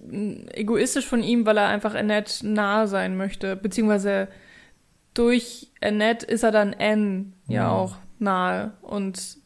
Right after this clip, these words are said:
Speaker 1: nutzt es so einfach für sich aus. Und, ähm, ja, die Frage, ob halt der richtige, d-, der tatsächliche biologische Vater von Annette ist, das ist dann halt auch was,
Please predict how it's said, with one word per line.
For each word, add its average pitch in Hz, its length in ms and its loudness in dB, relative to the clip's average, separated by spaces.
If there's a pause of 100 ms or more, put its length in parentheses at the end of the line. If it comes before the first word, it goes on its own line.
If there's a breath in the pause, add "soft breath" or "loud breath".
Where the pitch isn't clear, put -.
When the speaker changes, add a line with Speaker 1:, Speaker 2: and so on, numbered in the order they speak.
(120)
Speaker 1:
nutzt 220 420 -4
es - 200 -8
so 208 340 2
einfach 196 360 -4
für 208 200 -4
sich 202 360 -2
aus. - 440 -4
Und, 196 600 -8
ähm, 190 520 -4 (640 loud breath)
ja, 196 80 -2
die 196 100 0
Frage, 202 320 2
ob 208 60 0
halt 202 180 2
der 202 160 0
richtige, 208 560 0
d-, - 240 -8
der 214 240 -4
tatsächliche 208 500 -2
biologische 214 540 -2
Vater 214 340 0
von 226 160 -2
Annette 214 340 0
ist, 214 280 -2
das - 140 -8
ist - 120 -10
dann 208 120 -2
halt 202 160 -2
auch 185 180 -4
was, 202 300 -2